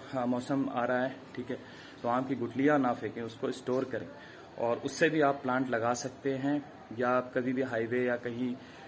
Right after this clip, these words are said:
कहीं भी आपको space दिखता है तो वहाँ पे उस plant को लगा के आप plantation कर सकते हैं, जिससे कि और ज़्यादा से ज़्यादा,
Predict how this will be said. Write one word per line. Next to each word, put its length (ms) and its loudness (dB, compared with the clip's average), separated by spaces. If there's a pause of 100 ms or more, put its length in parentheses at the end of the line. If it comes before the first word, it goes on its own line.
(140)
कहीं 200 2
भी 120 2
आपको 400 6
space 320 4
दिखता 340 0
है 380 -2 (280)
तो 80 -2
वहाँ 220 0
पे 100 0
उस 80 -2
plant 360 -2
को 60 -2
लगा 260 0
के 240 -6 (480)
आप 180 -2
plantation 520 0
कर 140 0
सकते 340 -6
हैं, 140 -4
जिससे 260 0
कि 340 -4
और 180 0
ज़्यादा 280 0
से 60 -6
ज़्यादा, 300 -2